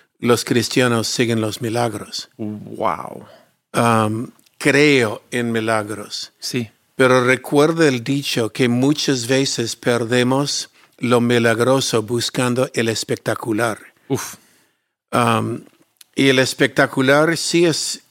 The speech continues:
Speaker 1: interesante, es curioso,
Speaker 2: Ujú.
Speaker 1: sucede de vez en cuando. Ah, conozco personas que han resucitado muerto.
Speaker 2: Sí.
Speaker 1: Conozco, ah, personas que ha visto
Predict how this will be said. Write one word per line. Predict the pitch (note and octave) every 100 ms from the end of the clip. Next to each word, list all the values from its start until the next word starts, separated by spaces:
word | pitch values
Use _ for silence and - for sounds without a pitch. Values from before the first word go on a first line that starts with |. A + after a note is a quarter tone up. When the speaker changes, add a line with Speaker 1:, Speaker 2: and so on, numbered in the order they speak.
| -
Speaker 1:
interesante, | C#3 C3+ B2+ A#2 A2 - C3 C#3+ D3+
es | -
curioso, | - B2 A2+ A2+ A2+ - C#3+
Speaker 2:
Ujú. | A2 G#2
Speaker 1:
sucede | C3+ D3+ A#2 - C3 C3
de | C3+ B2+
vez | B2+ -
en | C3
cuando. | A#2+ B2+ B2 C#3 D3+ _ _ - - _ _ _ _ -
Ah, | A#2 A2 G#2
conozco | - B2+ A#2+ B2+ C3 - C#3+
personas | - A#2+ - B2+ C3 C#3 -
que | - - B2 A#2 A2+ A#2+ -
han | - A#2
resucitado | A#2 A#2 - B2 - A#2 B2 A#2 B2 - -
muerto. | A#2 A2+ A#2+ - C#3 -
Speaker 2:
Sí. | - C#3 E3 _ _ -
Speaker 1:
Conozco, | B2 A2+ A#2 A#2+ - C3+ C3 D3+ _ - - _ -
ah, | A#2+ A2+ A2 G#2+ A#2
personas | - A#2 A2+ - B2+ C3 B2+
que | - B2+ A2+ A2 G#2 - - - - - _ -
ha | A#2+ A2+
visto | G#2+ B2+ B2 - C#3 C3 D#3+